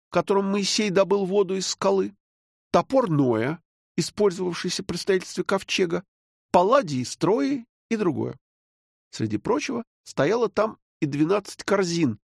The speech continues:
с теми пятью хлебами, которыми Христос накормил тысячи людей. Было время,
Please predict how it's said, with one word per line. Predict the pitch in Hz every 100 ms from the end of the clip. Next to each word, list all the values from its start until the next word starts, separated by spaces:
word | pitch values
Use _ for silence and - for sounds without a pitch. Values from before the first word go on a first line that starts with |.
| -
с | -
теми | 170 131
пятью | 120 123 - 123
хлебами, | - 110 131 214 226 - _ _
которыми | - 123 120 107
Христос | - 101 - 196 190 _ -
накормил | 123 - 123 143 170 - _
тысячи | - 135 113 -
людей. | 139 127 - _ _ _ _ _ _ -
Было | 117 113
время, | 104 214 240 202